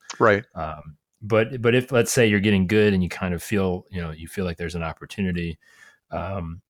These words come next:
Speaker 2: <clears throat> where, where's, where's, like, premium thresholds, you know, what, what, what, what, you know, as far as, like, an overall total premium on a, on a cyber, you know, policy or, or an E P L or what, you know, whatever it is, like, what, what,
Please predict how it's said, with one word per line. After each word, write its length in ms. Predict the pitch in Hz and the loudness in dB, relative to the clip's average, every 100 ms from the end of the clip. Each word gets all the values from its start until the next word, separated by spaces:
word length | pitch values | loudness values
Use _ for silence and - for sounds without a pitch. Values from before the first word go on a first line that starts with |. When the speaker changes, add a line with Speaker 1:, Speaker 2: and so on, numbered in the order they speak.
| - | -6
Speaker 2:
<clears throat> 300 | 120 101 101 | -4 -4 -2
where, 240 | 123 156 | 2 2
where's, 320 | 139 165 160 147 | 4 2 2 2
where's, 200 | 160 151 | 2 2
like, 160 | 117 | 0
premium 320 | - 117 98 | 2 2 2
thresholds, 560 | 87 78 - 67 78 - | 0 -4 -6 -8 -10 -8
you 60 | 85 | -6
know, 140 | 90 | -2
what, 180 | 110 117 | -2 0
what, 220 | 127 123 _ | 0 0 _
what, 260 | 120 120 117 | -8 -6 0
what, 240 | 123 120 | 0 0
you 100 | 120 | -4
know, 160 | 104 95 | -4 -2
as 140 | 92 | -4
far 200 | - 110 | -2 0
as, 120 | 104 98 | 0 0
like, 160 | 92 | -2
an 60 | 92 | -2
overall 280 | 90 90 85 | -2 -2 -4
total 300 | - 82 78 | -4 -6 -6
premium 360 | 90 87 85 | -6 -4 -4
on 140 | 85 82 | -4 -6
a, 140 | 82 | -8
on 120 | 85 82 | -10 -10
a 260 | 78 76 - | -10 -14 -10
cyber, 560 | - 95 87 82 80 92 _ _ _ | -4 -2 -2 -4 -6 -14 _ _ _
you 80 | 82 | -14
know, 60 | 80 | -10
policy 580 | - 82 82 - 87 | -4 -2 -4 -6 -8
or, 220 | 87 85 - | -6 -8 -8
or 80 | 87 | -6
an 60 | 90 | -4
E 80 | 87 | -4
P 160 | 92 | -4
L 180 | 85 85 | -4 -2
or 100 | 123 | -2
what, 220 | 147 156 | -2 -2
you 80 | 131 | 0
know, 80 | 101 | 2
whatever 320 | 107 113 101 | 4 4 4
it 60 | 101 | 4
is, 120 | 95 | 2
like, 160 | 92 - | 0 0
what, 200 | 117 113 _ | -2 -4 _
what, 240 | 135 131 | 0 0